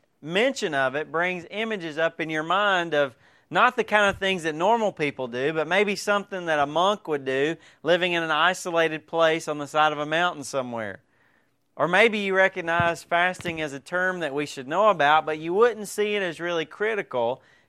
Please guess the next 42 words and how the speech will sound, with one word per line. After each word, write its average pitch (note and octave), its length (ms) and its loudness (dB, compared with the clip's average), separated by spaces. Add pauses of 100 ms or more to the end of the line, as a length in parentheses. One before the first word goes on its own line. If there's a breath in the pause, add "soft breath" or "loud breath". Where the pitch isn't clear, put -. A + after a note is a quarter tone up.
to C#3+ 100 0
our D3 140 6
spiritual D#3 480 -2
lives. F#3 240 0
In B2+ 80 -10
fact, D#3+ 240 4
to D3+ 40 -14
be D3 100 0
honest F#3+ 280 0
with C3+ 160 -4
you, E3 140 -4 (300 soft breath)
before D#3+ 300 2
I D#3+ 140 6
came F3 240 -4
to D#3+ 60 -4
New D#3 180 -4
Hope E3 320 2
and C3+ 120 -2
we C3+ 120 -8
started D#3 340 0
this D3 180 -10
church E3 280 -6
family, F3 320 -6
I D3+ 80 -2
have D3+ 260 0
to - 80 -12
be D3 180 0
honest E3 520 2 (300 soft breath)
that D3+ 120 4
it E3 100 4
was D#3 140 -4
virtually D#3 580 0
non-existent D#3+ 1120 -2
in D3 140 -6
my D#3 100 2
own A#3+ 220 0
li-, - 140 -8
non-existent D#3+ 760 -2
in C#3 60 -6
my C#3+ 140 0
own D#3+ 160 0
life. G3+ 340 -4